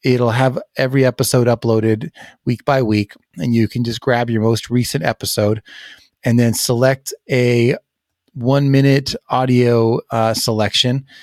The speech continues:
that you want to use in your audiogram, and then you hit create. And it'll ask you, do you want captioned or traditional? Usually you want captioned so that it transcribes the speech. And then once,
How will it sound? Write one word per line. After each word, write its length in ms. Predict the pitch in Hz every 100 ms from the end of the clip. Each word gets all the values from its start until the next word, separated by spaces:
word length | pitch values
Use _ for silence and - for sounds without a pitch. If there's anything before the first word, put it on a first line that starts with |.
| - _
that 120 | 151
you 160 | 156 117
want 160 | 117 117
to 80 |
use 380 | 113 117 120 110
in 180 | 208 139
your 140 | 147
audiogram, 720 | 147 107 107 104 107 104 117 127 _ _ _ _
and 240 | - 107 107
then 100 | 107
you 100 | 101
hit 220 | 104 151 -
create. 440 | - 175 185 - _ _ _ _ _ _ _ - -
And 140 | 117
it'll 180 | 120 131
ask 260 | 127 131
you, 80 | 143
do 60 | 120
you 60 |
want 240 | 120 113 110
captioned 520 | - 131 135 160 156
or 140 | 143
traditional? 500 | 139 143 117 104 120
Usually 340 | 120 113 113 127
you 40 |
want 220 | 123 131
captioned 560 | - - 107 - 113 113
so 160 | - 110
that 80 |
it 100 | 104
transcribes 760 | - 110 104 - - 107 104 107
the 60 | 113
speech. 540 | - - 101 - - - _ _ - - - - - _ _ -
And 160 | 120
then 460 | 120 117 117 113 123 -
once, 420 | 117 123 123 -